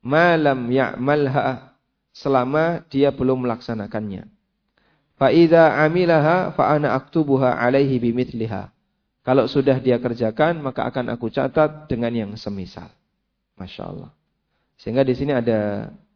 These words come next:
satu catatan lagi, sebatas lintasan batin, lintasan batin untuk maksiat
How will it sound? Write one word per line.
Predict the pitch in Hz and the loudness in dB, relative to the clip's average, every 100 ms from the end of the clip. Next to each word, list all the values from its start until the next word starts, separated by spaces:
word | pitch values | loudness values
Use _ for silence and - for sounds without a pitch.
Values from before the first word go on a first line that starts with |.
| _ _ | _ _
satu | - 123 127 | -8 -4 -2
catatan | 123 117 117 117 | -2 -4 -4 -4
lagi, | 110 110 135 180 - _ _ _ _ _ _ _ _ | -4 -4 -6 -8 -14 _ _ _ _ _ _ _ _
sebatas | - - 123 113 104 - 131 120 - - - _ _ _ _ _ _ _ _ _ _ _ _ _ _ _ _ _ 127 | -12 -8 -4 -2 -2 -2 -2 -2 -8 -20 -20 _ _ _ _ _ _ _ _ _ _ _ _ _ _ _ _ _ 0
lintasan | 139 131 120 127 120 120 120 120 107 | 2 2 -4 -4 -6 -4 -4 -2 -4
batin, | 104 98 123 151 180 185 190 - _ _ _ _ _ _ _ _ _ _ _ _ _ _ _ _ _ _ _ _ _ - | -4 -2 0 0 0 -8 -12 -16 _ _ _ _ _ _ _ _ _ _ _ _ _ _ _ _ _ _ _ _ _ -4
lintasan | 120 117 120 117 117 117 | -2 -2 -4 -4 -6 -4
batin | 107 101 - 135 165 170 - _ _ _ _ _ _ - | -4 -4 0 0 0 -6 -16 _ _ _ _ _ _ -4
untuk | 127 127 123 123 - | -2 -2 0 0 0
maksiat | 143 196 - - - 151 151 156 156 | 2 2 2 -6 -2 2 4 4 0